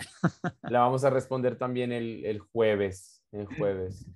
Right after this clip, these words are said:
Speaker 1: That
Speaker 2: Sí.
Speaker 1: was the fastest I've ever answered four questions.
Speaker 2: <laughs> Rompí un récord, respondí cuatro preguntas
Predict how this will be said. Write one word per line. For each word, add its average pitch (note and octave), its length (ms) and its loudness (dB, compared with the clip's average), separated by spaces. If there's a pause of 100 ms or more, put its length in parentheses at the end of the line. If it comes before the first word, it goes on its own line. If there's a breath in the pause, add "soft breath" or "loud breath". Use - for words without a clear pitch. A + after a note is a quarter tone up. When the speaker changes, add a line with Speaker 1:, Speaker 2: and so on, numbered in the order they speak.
(840)
Speaker 1:
That D#3+ 100 10
Speaker 2:
Sí. - 20 6
Speaker 1:
was D#3 120 4
the D3 80 4
fastest E3 560 4
I've C#3+ 140 6
ever D3 220 6
answered C3+ 380 -4
four B2+ 180 -6
questions. A2+ 460 -2
Speaker 2:
<laughs> - 1500 -6
Rompí C3+ 380 2
un E3 120 0
récord, D3+ 500 6
respondí C3 440 2
cuatro C#3 300 0
preguntas B2+ 720 -2